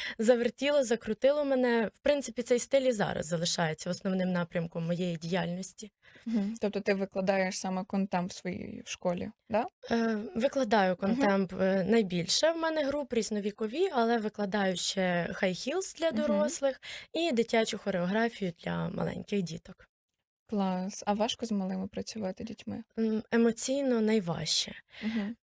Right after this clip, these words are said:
Speaker 1: Е, вони просто потребують, от з, ти як аніматор з ними і пригаєш, і граєшся, і треба і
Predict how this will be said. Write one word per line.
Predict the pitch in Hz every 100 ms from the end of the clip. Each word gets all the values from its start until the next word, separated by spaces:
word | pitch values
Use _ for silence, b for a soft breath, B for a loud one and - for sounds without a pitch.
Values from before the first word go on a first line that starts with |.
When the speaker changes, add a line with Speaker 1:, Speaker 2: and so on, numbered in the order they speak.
| 214
Speaker 1:
Е, |
вони | 214 208 190 233 269 247
просто | - 220 -
потребують, | 202 226 226 202 226 208
от | 190
з, | 170 202 -
ти | 240
як | 226 240
аніматор | 233 247 247 240 226
з | 202
ними | 208 214 226
і | 226 - 233 240
пригаєш, | - 190 202 208 208 226
і |
граєшся, | 214 214 190 185 190 - 208 196
і | - 214 220
треба | - 214 202 214 214 B B B
і | 226 226 226 226